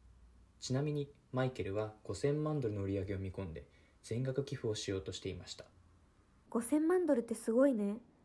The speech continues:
Speaker 2: そのトミーさんっていうのはどういう方なの？
Speaker 1: トミー氏はこれまた私の大好きなマライア・キャリーさんの元夫で、彼女をウェイトレスからスーパースターに育て上げた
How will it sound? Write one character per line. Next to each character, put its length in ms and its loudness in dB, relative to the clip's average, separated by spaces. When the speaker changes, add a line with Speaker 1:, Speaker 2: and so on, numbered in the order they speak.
Speaker 2:
そ 120 -4
の 120 0
ト 160 -2
ミ 160 2
ー 20 -4
さ 160 -2
ん 60 0
っ 20 -4
て 80 -2
い 60 0
う 20 -2
の 80 -2
は 60 -2
ど 120 0
う 60 4
い 40 4
う 40 0
方 220 -4
な 100 -4
の？ 160 -8
Speaker 1:
ト 100 0
ミ 120 4
ー 40 2
氏 160 -4
は 300 0
こ 100 -6
れ 60 0
ま 120 -2
た 80 0
私 260 -2
の 100 -2
大 240 0
好 80 -8
き 100 -4
な 80 -2
マ 120 -4
ラ 100 0
イ 80 4
ア・ 80 2
キ 80 0
ャ 40 4
リ 100 2
ー 40 0
さ 160 -6
ん 120 -4
の 220 -4
元 260 -2
夫 240 -8
で、 200 -2
彼 200 2
女 180 2
を 40 2
ウ 40 4
ェ 60 4
イ 80 2
ト 80 -4
レ 100 0
ス 100 -10
か 80 -4
ら 80 -6
ス 180 0
ー 100 2
パ 140 0
ー 40 -2
ス 100 -10
タ 100 -2
ー 40 0
に 60 0
育 220 0
て 100 -2
上 80 2
げ 100 -4
た 200 -8